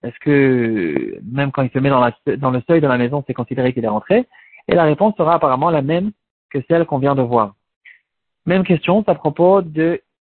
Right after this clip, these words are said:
Ir Amiklat. Il y a les villes de, de refuge,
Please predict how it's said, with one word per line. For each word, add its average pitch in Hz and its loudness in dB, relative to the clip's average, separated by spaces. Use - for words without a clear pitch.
Ir 185 0
Amiklat. 156 0
Il 143 -8
y 151 2
a 147 2
les 143 0
villes 165 -2
de, 139 2
de 143 -4
refuge, 175 -2